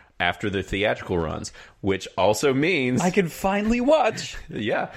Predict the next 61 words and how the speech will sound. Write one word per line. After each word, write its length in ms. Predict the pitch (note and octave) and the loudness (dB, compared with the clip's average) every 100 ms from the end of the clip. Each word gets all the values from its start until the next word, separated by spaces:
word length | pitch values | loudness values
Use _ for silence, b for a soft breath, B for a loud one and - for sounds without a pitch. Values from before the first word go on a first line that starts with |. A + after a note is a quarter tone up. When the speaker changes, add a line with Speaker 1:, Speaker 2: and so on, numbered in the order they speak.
| E3 | -2
Speaker 2:
whatever 360 | E3 G#3 G3 | 2 2 2
that 120 | D#3+ B2 | 2 2
one 180 | A#2+ | 2
was. 200 | A#2 A#2 | 2 2
Speaker 1:
Yeah. 220 | A#2+ A2+ F3+ | 2 2 4
Speaker 2:
Far 160 | D#3+ | 4
From 160 | D#3 F3 | 2 0
Home? 320 | E3 F3 F#3 | 0 0 2
Speaker 1:
Far 160 | G3 G3 | 2 0
From 140 | G#2 | 0
Home, 320 | G2 G#2 G2 | 0 0 0
which 120 | F#2 - | -2 -2
Speaker 2:
Yeah. 300 | C#3 A#2+ A2 | -2 -4 -6
Speaker 1:
you 60 | |
s-, 100 | - | -10
still, 420 | - - - G2 | -10 -8 -4 -2
you're, 160 | F2 F#2 | -2 0
like, 140 | F#2 | -2
the 80 | F2+ | -2
Speaker 2:
Still 140 | - F2+ | -2 -2
Speaker 1:
only 160 | F2+ | -2
Speaker 2:
don't 80 | F#2 | -2
Speaker 1:
person 300 | F#2+ F#2 F2+ | -2 -2 -2
Speaker 2:
yes. 80 | E2+ | -2
Speaker 1:
ever 180 | F2 F2+ | -2 -2
that 140 | F2 | -2
hasn't 240 | F#2 F2 F#2 | -4 -6 -8
seen 220 | F2+ F2+ | -8 -8
it. 180 | E2+ F3 - | -8 -10 -12
Speaker 2:
<laughs> 80 | - | -14
That's 180 | - - | -14 -12
fair. 160 | - - - | -12 -14 -10
Speaker 1:
But 440 | G#2+ G#2+ G#2 - | 0 2 2 0
yeah, 580 | B2+ E3 A3 F#2 D#2+ - | 0 2 2 0 -4 -8
all 300 | - B2 D3 | -4 0 2
of 100 | D#3 | 2
these 220 | D#3+ F3 - | 0 -4 -2
films 320 | G#2 A#2 A#2+ | 0 0 -2
are 60 | |
gonna 180 | A2 A2 | -2 -4
be 540 | G#2 A2 A2 A2 G#2+ - | -2 -4 -4 -4 -6 -2
on 240 | G2+ G2+ | 0 0
Netflix. 420 | G#2 B2+ - F2+ - | 0 -2 -2 -4 -2
Now, 120 | F#2+ | -4
the 60 | F2+ | -2
crazy 280 | G2+ F2+ | -4 -4
thing 200 | E2+ F#2 | -6 -6
is 240 | G#2 G#2 G2+ | -2 -2 -2
that 200 | F2 - | -4 0
also 320 | G#2 A2+ A2 | 0 2 0
means 520 | G2+ F#2+ F#2 F2+ - | -2 -4 -4 -4 -6
that 560 | - F2+ E2+ E2+ - - | -4 -2 0 -2 -6 -14
Spider-Man 540 | - G#2 G2+ G2 F#2 | -4 -2 0 -2 -2
will 120 | F#2 F2 | -2 -4
continue 440 | F#2+ - A2 G#2+ | -6 -6 -6 -6
to 100 | - | -4
not 360 | F2+ F2+ F#2+ - | -2 0 -2 -2
be 100 | F#2+ | -4
on 160 | F2 | -4
Disney 280 | E2+ F2 F2 | -4 -4 -4
Plus, 580 | E2+ G2+ F2+ E2+ - | 0 0 2 -2 -6